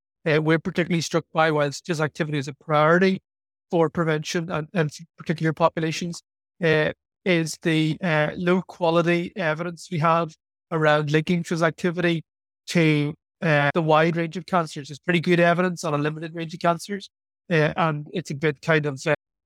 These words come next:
moderate level evidence and not overwhelming associations, uh, in certain cancers. That's probably because of the nature of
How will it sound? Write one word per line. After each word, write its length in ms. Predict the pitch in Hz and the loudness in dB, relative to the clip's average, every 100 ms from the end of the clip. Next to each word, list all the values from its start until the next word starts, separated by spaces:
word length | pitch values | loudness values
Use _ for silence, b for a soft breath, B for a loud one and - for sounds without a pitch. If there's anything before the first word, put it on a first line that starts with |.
| _ _ | _ _
moderate 460 | 185 185 180 185 170 | -2 0 2 0 0
level 300 | 156 151 160 | -2 0 2
evidence 480 | 151 156 156 156 | 2 0 -2 -6
and 180 | 151 139 - _ _ 160 | -10 -10 -14 _ _ 0
not 220 | 151 151 | 2 2
overwhelming 960 | 165 151 147 151 151 151 151 147 147 | 0 0 2 2 2 0 -4 -6 -8
associations, 960 | 165 - 151 - 143 135 156 151 143 - _ _ _ | -12 -12 -12 -10 -10 -8 -10 -10 -14 -18 _ _ _
uh, 40 | 170 | -2
in 200 | 165 147 | -2 -2
certain 240 | 160 160 | -4 -2
cancers. 400 | - 156 - 139 | -2 -2 -2 -4
That's 180 | 170 170 | -4 -2
probably 360 | 180 180 214 | 0 2 2
because 300 | 208 190 180 | -2 -2 -4
of 100 | 175 | -4
the 80 | 165 | -8
nature 400 | 151 156 - 170 | -8 -8 -6 -4
of 120 | 151 | -6